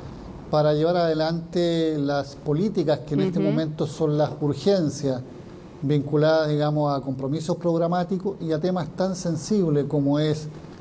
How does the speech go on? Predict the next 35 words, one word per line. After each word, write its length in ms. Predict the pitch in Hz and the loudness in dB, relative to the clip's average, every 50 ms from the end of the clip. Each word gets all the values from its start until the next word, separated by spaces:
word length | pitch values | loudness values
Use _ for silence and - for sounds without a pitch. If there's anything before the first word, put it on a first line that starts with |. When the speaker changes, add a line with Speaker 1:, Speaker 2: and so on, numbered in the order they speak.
| - - | -8 -2
Speaker 1:
la 160 | 139 143 143 | 0 0 0
posibilidad 460 | 147 156 143 - 147 147 143 151 160 | 2 0 0 0 0 2 4 4 4
de 60 | 156 156 | 4 4
alcanzar 500 | 147 143 - 143 135 135 131 - 165 160 | 2 0 0 -2 -2 -2 0 0 0 2
un 140 | 151 147 | 2 2
acuerdo 640 | 139 127 131 - 185 208 208 170 135 131 127 123 135 | 0 0 2 2 2 4 4 2 0 0 0 -2 -2
a 80 | 135 139 | -2 -2
nivel 360 | 135 135 139 147 156 151 143 | -2 0 0 0 0 0 0
del 140 | 143 143 135 | 0 -2 -2
Congreso 500 | 135 143 139 135 135 156 175 165 - 160 | -2 -2 -2 0 2 0 0 0 -2 -2
para 140 | 143 139 131 | -2 0 0
un 100 | 123 120 | -2 -4
pacto 340 | - 147 143 - - 151 147 | -2 -4 -4 -2 -2 -4 -2
tributario 580 | 151 160 165 160 170 165 190 180 180 202 196 190 - - - - - - - - - - - | 0 0 2 2 2 2 2 2 2 0 -2 -4 -8 -14 -16 -16 -18 -18 -18 -18 -18 -8 -2
y 60 | 180 | 0
lo 140 | 175 170 160 | 2 2 2
mismo 360 | 151 165 156 143 156 165 160 | 2 0 0 0 0 0 2
para 200 | 147 156 143 143 | 2 2 2 2
una 200 | 143 151 151 143 | 2 2 0 0
reforma 720 | 135 135 127 131 - 160 156 160 156 156 156 151 151 143 147 | 0 -2 -4 -2 -2 0 0 0 0 2 2 2 2 0 -2
previsional 840 | - 139 139 139 135 131 131 - 139 135 139 151 160 170 170 160 165 | -2 0 0 0 0 0 -2 -2 0 0 2 2 2 2 0 -2 -2
que 260 | - - 147 143 143 | -2 0 2 4 4
incluya 600 | 143 139 139 135 143 180 180 170 160 139 - 190 | 2 0 0 0 2 4 4 4 4 4 2 2
Speaker 2:
Mm. 200 | 180 180 170 170 165 - - - - - - - | 2 0 -2 -2 -4 -8 -12 -14 -14 -14 -8 -2
Speaker 1:
una 300 | - 156 156 156 151 151 | 0 2 2 2 2 2
pensión 680 | 156 143 139 135 - - 156 160 160 160 160 160 160 156 156 - - - - - - - | 2 0 0 -2 0 2 2 2 4 2 0 -2 -2 -4 -6 -10 -12 -12 -14 -14 -6 0
garantizada 600 | 143 151 147 147 143 143 143 139 - - 170 160 160 | 2 2 2 2 0 0 -2 -4 0 2 4 4 4
universal 300 | 156 147 143 139 175 220 | 4 2 2 4 4 4
Speaker 2:
Pero 260 | 226 226 226 220 - | 4 4 2 2 2
Speaker 1:
de, 300 | 147 143 147 147 143 143 | 2 2 2 2 0 0
de 120 | 135 131 143 | -2 -2 -2
una 320 | 139 143 147 143 143 143 | -2 -2 0 -2 -2 -2
dimensión, 760 | 139 135 131 135 135 135 - - 151 151 151 147 143 139 135 127 127 - - - - - - - - - - - - | -2 -2 -2 -4 -4 -6 -4 -2 0 0 2 2 2 0 -2 -4 -6 -10 -12 -14 -14 -14 -14 -14 -14 -14 -10 -4 0
eh, 160 | 139 135 139 | 0 2 2
mayor. 400 | 139 143 151 143 123 131 117 | 2 2 2 2 2 0 -2